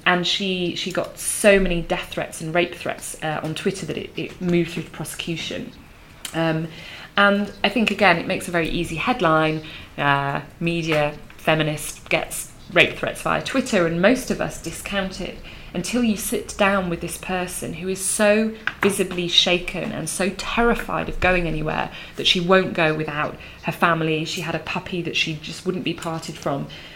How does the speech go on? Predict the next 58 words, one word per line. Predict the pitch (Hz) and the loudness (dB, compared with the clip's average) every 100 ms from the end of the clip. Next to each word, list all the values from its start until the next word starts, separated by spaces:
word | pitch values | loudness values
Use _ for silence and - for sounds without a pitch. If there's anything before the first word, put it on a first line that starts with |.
| - | -2
Um, | 175 165 160 | 2 2 2
and, | 165 165 | -2 0
and | 175 175 - | -2 -2 2
actually | 202 - 196 | 2 2 -2
the | 170 | -2
impact | - - - - - | -4 -4 -4 -6 -6
that | - | -8
was | - - | -8 -6
having | 180 175 165 | -4 -4 -4
on | 156 | -4
her, | 147 | -4
and | 160 | -4
the | |
fact | 165 262 196 | 0 0 0
that | 185 | -6
she | 175 | -6
was | 165 | -6
still | - 220 | 0 2
prepared | 208 - - 190 170 | 2 -6 -4 -2 -2
to | - | -6
continue | 175 170 180 160 | -10 -6 -6 -6
to | - | 0
go | 165 | 2
out | 165 160 - | 2 -2 -2
there | 165 156 156 - - | -2 -2 -8 -14 -6
and | 175 165 | -4 -2
campaign, | - 170 - 220 185 156 | -4 -4 0 2 2 0
I | 147 | -4
think | 160 156 | -6 -8
is | 160 | -8
kind | - 165 | -8 -8
of | 160 | -8
testament | - 175 - 170 147 160 | -10 -8 -6 -4 -6 -6
to | 160 | -6
her, | 147 160 156 156 - - - - | -4 -2 -2 -4 -12 -16 -16 -2
um, | 160 156 151 - 160 | 2 4 2 -4 4
willpower | 185 180 - 76 151 | 6 6 4 2 0
and, | 147 - | -2 -4
and, | 151 156 - | -4 -4 -4
and | 160 | -4
seeing | - 220 185 | 4 6 6
what | 170 | 4
it | 165 | 2
had | 156 | -2
kind | - 151 | -4 -4
of | |
reduced | 160 208 233 - | -2 0 0 -2
her | 156 | -6
to. | - 156 | -2 -2
I | |
was | 147 | -2
amazed | 156 160 160 - | -2 0 0 -4
that | |
she | - - | -8 -6
continued | 160 - 156 151 | -8 -6 -6 -6
to | - | -4
do | 185 175 | -2 0
that. | 87 76 - | 0 -2 -6